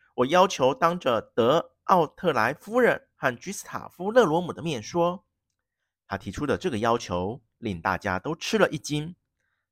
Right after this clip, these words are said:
但是他们都知道，尽管这位维克托先生办案很古怪，却是个珍惜自己时间，也珍惜别人时间的人。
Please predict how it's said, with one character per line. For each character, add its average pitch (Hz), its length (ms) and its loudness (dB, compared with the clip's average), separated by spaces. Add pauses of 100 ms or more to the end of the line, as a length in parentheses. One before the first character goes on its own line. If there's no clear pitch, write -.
但 92 120 -2
是 90 300 -4
他 - 220 -2
们 107 100 -2
都 95 140 -2
知 104 160 -8
道， - 320 6 (520)
尽 123 160 -4
管 120 160 8
这 117 120 2
位 107 160 6
维 92 180 2
克 214 100 2
托 196 160 6
先 175 160 2
生 107 280 2
办 131 220 8
案 131 140 2
很 110 160 -8
古 107 200 -6
怪， 165 200 10 (520)
却 - 120 -6
是 113 200 -6
个 90 140 -4
珍 160 260 2
惜 110 240 -8
自 113 180 -10
己 - 140 -16
时 - 200 -10
间， 160 360 2 (240)
也 - 120 -10
珍 160 280 2
惜 98 260 -8
别 95 220 -4
人 110 120 -2
时 101 200 -8
间 131 180 0
的 95 100 0
人。 - 380 -10